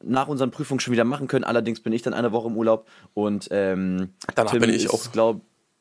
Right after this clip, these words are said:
Speaker 1: genau, Tim ist dann auch irgendwie im August nochmal im Urlaub, aber da gehen wir auf
Speaker 2: Nee,
Speaker 1: jeden
Speaker 2: auch,
Speaker 1: Fall noch mal.
Speaker 2: auch im Juli auf jeden Fall.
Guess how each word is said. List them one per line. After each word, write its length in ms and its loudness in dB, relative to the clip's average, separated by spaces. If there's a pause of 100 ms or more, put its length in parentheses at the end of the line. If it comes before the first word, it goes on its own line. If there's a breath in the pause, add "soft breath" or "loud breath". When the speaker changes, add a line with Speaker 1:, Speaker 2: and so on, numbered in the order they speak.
(180)
Speaker 1:
genau, 300 0
Tim 200 0
ist 100 -4
dann 80 0
auch 100 0
irgendwie 220 -2
im 140 0
August 280 -4
nochmal 240 0
im 60 -4
Urlaub, 240 2
aber 180 -2
da 120 -2
gehen 200 -6
wir 80 -4
auf 80 -8
Speaker 2:
Nee, 80 -2
Speaker 1:
jeden 120 2
Speaker 2:
auch, 60 0
Speaker 1:
Fall 100 -2
noch 40 -14
mal. 120 2
Speaker 2:
auch 100 0
im 100 2
Juli 320 2
auf 160 0
jeden 140 -4
Fall. 340 0